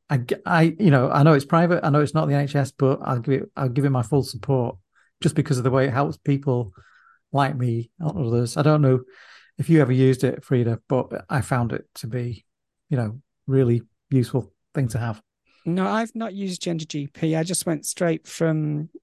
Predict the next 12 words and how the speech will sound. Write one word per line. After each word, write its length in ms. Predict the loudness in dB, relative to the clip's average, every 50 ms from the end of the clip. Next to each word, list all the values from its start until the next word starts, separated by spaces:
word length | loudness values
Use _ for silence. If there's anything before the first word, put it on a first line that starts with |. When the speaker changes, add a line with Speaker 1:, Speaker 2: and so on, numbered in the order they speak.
| _ _ _ _ _ _ -4
Speaker 2:
I, 80 | -2 -2
I 220 | -2 0 0 2
was 140 | 2 0 -2
buying 480 | -2 -2 0 0 0 0 -2 -2 -6 -6
just 360 | -8 -10 -10 -10 -10 -12 -12
from 380 | -6 -2 -2 0 0 -2 -4
a 80 | -6 -6
private, 640 | _ -10 -6 -4 -2 -2 -2 -2 -4 -6 -8 -8 _ _ _ _ _ -18 -18 -16 -16 -18 _ _ _ _
hormones 420 | -4 -2 -2 -2 0 -2 -2 -4 -4
from 100 | -6 -6
a 60 | -6
private 480 | -6 -4 -4 -4 -4 -4 -6 -8 -10